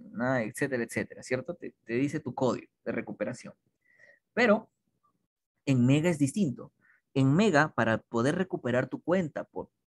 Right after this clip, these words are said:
alguna vulnerabilidad, te permiten trabajar con una clave de recuperación. Esta clave de recuperación yo te recomiendo que en estos momentos, uno, le puedas tomar una captura con tu celular o en la pantalla de tu computadora,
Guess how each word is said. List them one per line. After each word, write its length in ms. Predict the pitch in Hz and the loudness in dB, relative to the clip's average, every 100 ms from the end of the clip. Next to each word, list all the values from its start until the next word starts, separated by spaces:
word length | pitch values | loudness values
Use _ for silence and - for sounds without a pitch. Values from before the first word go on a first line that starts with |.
| _ _ _ _ _ _ | _ _ _ _ _ _
alguna 520 | 104 110 113 143 151 | -6 -4 -4 0 2
vulnerabilidad, 920 | 139 117 110 104 107 127 175 190 190 - _ _ _ _ - | 2 2 2 2 2 4 6 6 6 2 _ _ _ _ -2
te 140 | 185 | -2
permiten 560 | 175 143 151 156 175 170 | 0 -2 -2 -4 -4 0
trabajar 420 | 131 117 - 139 | 2 2 0 -4
con 160 | 120 | -4
una 220 | 120 135 123 | -4 -4 -4
clave 320 | 120 120 127 | -2 0 0
de 80 | 123 | -2
recuperación. 720 | 113 - - 69 - 85 - - | -6 -12 -10 -8 -10 -14 -10 -8
Esta 280 | 190 214 208 | -4 -2 2
clave 260 | 196 202 | 2 4
de 100 | 190 | 4
recuperación 840 | 147 - - 90 85 - 131 156 | 2 -2 -6 -6 -6 -4 -4 -4
yo 140 | 139 131 | -4 -6
te 100 | 135 | -4
recomiendo 680 | 131 98 117 131 120 104 | -4 -4 -4 -2 -4 -6
que 100 | 101 | -6
en 100 | 107 | -6
estos 240 | 131 - 160 | -6 -6 -6
momentos, 580 | 165 180 156 - 85 - | -2 -2 -2 -4 -8 -4
uno, 260 | 165 143 98 | -2 -2 -4
le 100 | 90 | -2
puedas 300 | 131 135 131 | 0 0 0
tomar 240 | 131 135 | -2 0
una 160 | 139 143 | -2 -4
captura 480 | 139 - 170 131 | -6 -4 -2 0
con 160 | - 107 | -2 -6
tu 100 | 104 | -10
celular 520 | - 120 139 156 - | -8 -2 2 4 2
o 120 | 110 110 | -6 -8
en 40 | |
la 80 | 92 | -6
pantalla 460 | - 226 127 143 | -8 -4 -2 -2
de 80 | 151 | -4
tu 180 | - 156 | -4 -4
computadora, 640 | 160 175 170 185 156 160 | -4 -4 2 4 6 4